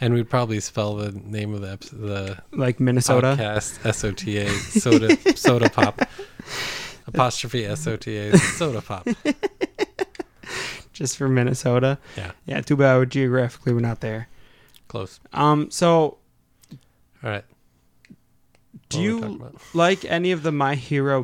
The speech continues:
Speaker 2: games that are out? Like,
Speaker 1: Yeah,
Speaker 2: really
Speaker 1: the
Speaker 2: like
Speaker 1: ones
Speaker 2: 'em?
Speaker 1: Justice is the ones we're playing.
Speaker 2: Do you like the first one or the second one more?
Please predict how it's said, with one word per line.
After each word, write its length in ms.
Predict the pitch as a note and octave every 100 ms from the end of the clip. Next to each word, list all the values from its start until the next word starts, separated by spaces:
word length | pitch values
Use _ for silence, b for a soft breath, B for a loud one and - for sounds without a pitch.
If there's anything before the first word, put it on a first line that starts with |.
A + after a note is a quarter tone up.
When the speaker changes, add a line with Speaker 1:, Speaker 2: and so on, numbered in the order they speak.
| B2
Speaker 2:
games 560 | A#2+ B2 C3+ E3 - B B B
that 100 | -
are 100 | D3+
out? 260 | D#3 D#3 - -
Like, 180 | D3 B2+
Speaker 1:
Yeah, 120 | F3+ - -
Speaker 2:
really 280 | C3+ C#3 C#3+
Speaker 1:
the 40 |
Speaker 2:
like 80 | C#3+
Speaker 1:
ones 140 | D3 D#3
Speaker 2:
'em? 80 |
Speaker 1:
Justice 500 | D3+ A#2+ - G2 - A2+
is 160 | G2+
the 100 | -
ones 360 | G#2+ G#2 G2+ -
we're 120 | A2
playing. 380 | F#2+ G#2 G2 G2+ - -
Speaker 2:
Do 100 | D#3
you 60 |
like 140 | E3 D3
the 80 | C#3
first 260 | D#3+ F3
one 120 | G3
or 60 | F3+
the 100 | C#3
second 380 | B2+ C3+ C3+ A#2+
one 120 | A2+
more? 420 | A2+ A2+ A2 B2